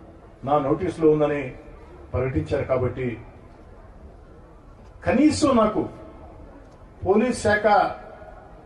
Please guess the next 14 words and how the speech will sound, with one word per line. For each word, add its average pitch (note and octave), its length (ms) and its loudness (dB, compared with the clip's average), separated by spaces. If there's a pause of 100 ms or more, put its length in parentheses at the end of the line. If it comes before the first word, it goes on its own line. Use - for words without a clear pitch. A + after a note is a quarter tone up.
(100)
దృష్టికి F#3+ 380 0
వచ్చిన G3 280 4
వెంటనే, F#3 500 0 (1040)
"ఈ E3+ 120 -4
విధంగా A#3 300 4
వచ్చింది, G3+ 680 2 (1300)
ఒక D3 100 -4
వీడియో F3+ 600 4 (880)
మా D#3+ 120 2
నోటీసులో D#3 560 0
ఉంది, D3 260 -6 (800)
విచారిస్తున్నాం, D3+ 880 0 (920)
మీరు D#3+ 300 2
కూడా D#3+ 500 2